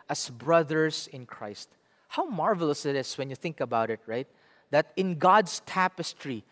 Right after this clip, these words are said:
nothing really happens by chance. Paul wanted Philemon to see that while their experience might come across as unpleasant for them, God was still sovereign in all of this. He was at work.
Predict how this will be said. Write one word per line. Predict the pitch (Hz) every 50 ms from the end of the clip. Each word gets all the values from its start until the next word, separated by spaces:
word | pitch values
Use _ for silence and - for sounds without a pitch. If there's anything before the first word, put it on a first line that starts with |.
| _ _ -
nothing | - 143 175 196 196 - 196 180 170
really | 156 160 156 151 143
happens | 135 - - 156 147 - - 110 113 113 - -
by | 107 110 110
chance. | - - - 117 101 90 87 90 - - - _ _ _ _ _ _ _ _ _ _ _ _ _ _ _ _ _ _ _ - _ - _ - - - _ _ _
Paul | - - - 254 285 285 269
wanted | 240 226 220 208 214 202 170 160 160 - - _ _ _ _ _ _ _ _ _ _ _ _ _ _
Philemon | - 185 185 185 180 202 202 196 196 196
to | - -
see | 175 - - - 202 190 180 170
that | 147 147 143 - - -
while | - 196 208 226 233
their | 208 214
experience | 185 180 180 - - - - 190 185 180 185 190 180 - -
might | 160 151 147 147 156 151 _ _ _ _ _ _ _ _ _ _ _ _ _ _ _
come | - - 180 175
across | 175 - - - 170 165 170 -
as | 165 - - -
unpleasant | 156 156 151 - - - 165 156 - 165 156 147
for | - - 160 139
them, | 127 135 135 117 104 92 _ _ _ _ _ _ _ _ _ _ _ 127
God | 117 127 175 185 196 220 226 190
was | 180 165 170
still | - - - - - 196 196 190 185
sovereign | - - - - 175 165 165 151 143 165 165 156
in | 143 139
all | 139 131 131 131
of | 131 - -
this. | - 151 156 - - - _ _ _ _ _ _ _
He | - 196 208
was | 202 214 208 -
at | - 185 - - 165
work. | 151 160 165 143